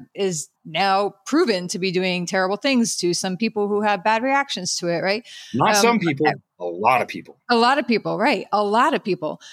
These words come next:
Speaker 1: Um, I was one of those people who was like, I, I'm one of those people who just has weird reactions to shit. Like, a Benadryl will put me down for twelve hours. One Benadryl. I, <laughs> I'm fucking out, you know, which is very
Speaker 2: <laughs>
Speaker 1: unfortunate. I'm a little better with tequila, but,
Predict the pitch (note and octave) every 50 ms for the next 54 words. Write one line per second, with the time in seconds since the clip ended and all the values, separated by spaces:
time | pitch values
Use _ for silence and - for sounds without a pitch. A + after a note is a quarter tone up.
0 | - - - _ F#3 F#3 F3 F3 - - B3 C#4 D#4 C#4+ C#4 C#4+ C#4 C#4 B3 A3+
1 | G#3+ G#3 - - A3 G#3 - G#3+ G#3 G#3 G#3 G3+ G#3+ G3+ G3+ F3+ G#3 F#3+ F3+ F3
2 | - - B3 D#4+ F4 - - _ _ - G#3 C4 D#4+ E4+ E4+ E4 D4+ C#4 C4 B3+
3 | - B3 A#3 A#3 A#3 A3 G#3 G#3 F3+ G#3+ - - A3 G#3 F#3+ D#3+ F3 G#3 A3+ A#3+
4 | G#3 G#3 F#3 F3+ F3+ G#3 G#3 - A3+ A3 A3 B3+ A#3+ - - B3 - - A3 G#3
5 | - - G#3+ F#3 - A3 A3+ A#3 A#3+ G#3 E3+ F#3 F3+ F3 E3+ D#3+ D#3 D#3 - -
6 | G#3 - F#3 G3+ F3 F#3+ F#3 F3+ E3+ D#3+ D3 D#3+ - - D#3 D#3 - - - -
7 | F#3 F3 F3 E3+ E3+ D#3+ - - - E3+ - - G3+ G#3 G#3+ G#3+ F#3+ G3+ F#3+ F3+
8 | F3 E3 E3 D#3 E3 D#3 - - G3+ G3+ - - - - - - - - - -
9 | - C4+ - - - D4+ D#4+ A#3 - - F#3 G3+ A3 G3+ F3+ - - - - -
10 | B3+ - B3 B3 G#3 G#3+ G#3+ G#3 G#3 A3+ - - A3 - - - - F4+ G4 F4
11 | D#4 A#3+ - - A#3 A3+ A3+ - G#3 F#3 E3 D#3 - - _ - - - - -
12 | - - A#3+ B3 B3+ B3+ C#4 D4 D4+ C4 A#3 B3 A#3+ A#3+ A#3 A3 G#3+ - G#3 -
13 | - A3 A3 G#3 D#3+ E3 E3 - - F3+ E3 -